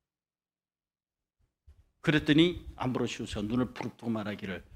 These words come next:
"황제요, 그러면 당신이 다윗과 같기를 원하십니까?" 그 이 황제가 순간적으로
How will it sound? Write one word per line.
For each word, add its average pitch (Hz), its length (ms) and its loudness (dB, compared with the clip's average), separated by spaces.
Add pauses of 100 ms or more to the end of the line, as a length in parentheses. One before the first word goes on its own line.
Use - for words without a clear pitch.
(180)
"황제요, 117 580 -4 (460)
그러면 156 260 6
당신이 123 500 0
다윗과 185 400 8
같기를 160 360 4
원하십니까?" 113 760 -4 (1700)
그 196 120 10
이 196 120 -2
황제가 196 340 6
순간적으로 190 340 2